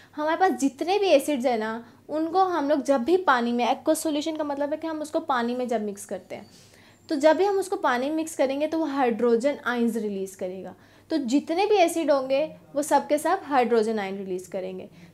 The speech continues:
सबसे कॉमन एग्जांपल सिट्रस एसिड जो, जो हमारे पास प्रेजेंट होता है किसमें, लीमू में प्रेजेंट होता है। इसके अलावा और भी बहुत से एसिड्स होते हैं, like यहाँ पे sources of common acids में देखें, वहाँ उन्होंने टेबल बनाया हुआ है।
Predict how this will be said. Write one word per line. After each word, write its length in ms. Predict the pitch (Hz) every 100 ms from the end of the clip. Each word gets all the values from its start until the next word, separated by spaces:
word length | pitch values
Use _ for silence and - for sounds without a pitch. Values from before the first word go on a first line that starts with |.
| -
सबसे 240 | - 370
कॉमन 340 | 370 311 311 330
एग्जांपल 420 | 294 285 262 294
सिट्रस 460 | 294 262 285 294
एसिड 440 | 285 240 269 269 233
जो, 120 | 262
जो 180 | 240 262
हमारे 260 | 262 233
पास 240 | 226 240 240
प्रेजेंट 360 | 240 220 226
होता 180 | 233 226
है 60 | 220
किसमें, 400 | 233 233 254 302
लीमू 320 | 226 202 208
में 140 | 214
प्रेजेंट 340 | 220 202 208 208
होता 200 | 196 208
है। 380 | 269 - - - -
इसके 240 | 320 370
अलावा 200 | 370 370
और 200 | 339 294
भी 140 | 311 381
बहुत 260 | 320 262
से 80 | 277
एसिड्स 360 | 233 226 262 240
होते 220 | 226 240
हैं, 80 | 262
like 200 | 262 269
यहाँ 120 | 254
पे 120 | 277
sources 360 | 277 247 247 311
of 120 | 277
common 580 | 285 285 254 240 240 240
acids 240 | 247 240
में 160 | 254 226
देखें, 240 | 214 277
वहाँ 100 | 277
उन्होंने 260 | 285 294 294
टेबल 320 | 262 226 254
बनाया 360 | 262 233 196
हुआ 100 | 190
है। 80 | 208